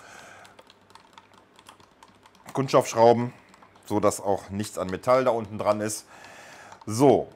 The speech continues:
und damit wir diesen Buddy jetzt hier abnehmen können, wir haben ja hier unten noch das Rohr, was in den, ähm, Schaumbereich da unten reingeht, in den Schaumtopf da unten.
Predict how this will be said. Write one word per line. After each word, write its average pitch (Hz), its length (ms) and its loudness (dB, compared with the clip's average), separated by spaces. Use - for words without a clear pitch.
und 131 160 -2
damit 147 220 2
wir 202 80 -4
diesen 160 280 -6
Buddy 190 260 4
jetzt 160 220 -2
hier 151 300 4
abnehmen 131 640 2
können, 123 400 6
wir 98 100 -6
haben 127 140 -4
ja 127 60 -2
hier 127 160 -2
unten 131 260 -8
noch 110 120 -2
das 95 280 -6
Rohr, 143 340 6
was 127 320 0
in 160 320 -2
den, 131 460 -2
ähm, 110 600 4
Schaumbereich 131 760 2
da 143 80 -4
unten 135 160 -6
reingeht, 135 380 -2
in 110 80 -8
den 110 140 -4
Schaumtopf 139 380 0
da 143 100 4
unten. 170 340 2